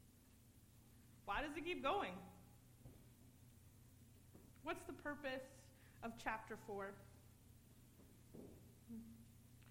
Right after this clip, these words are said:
The way I see it, chapter four, it serves to tear off our rose-colored glasses from how we've been seeing Jonah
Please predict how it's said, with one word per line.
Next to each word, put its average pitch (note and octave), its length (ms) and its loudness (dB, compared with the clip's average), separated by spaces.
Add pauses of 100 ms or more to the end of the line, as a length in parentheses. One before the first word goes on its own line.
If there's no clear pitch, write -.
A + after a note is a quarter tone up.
(200)
The C#4+ 60 2
way D#4 100 10
I D#4 240 10
see C#4 80 4
it, B3 180 8
chapter D4 280 6 (100)
four, A#3+ 200 8
it A3+ 200 4
serves C4+ 240 4
to C4 140 4 (240)
tear E4 200 8 (100)
off G3+ 220 10 (160)
our G#3+ 120 4 (100)
rose-colored A#3 680 4
glasses G#3 540 4 (380)
from A#3+ 160 10
how A3+ 240 12
we've A#3+ 140 8
been G#3+ 160 6
seeing A3 300 2
Jonah F#3+ 280 0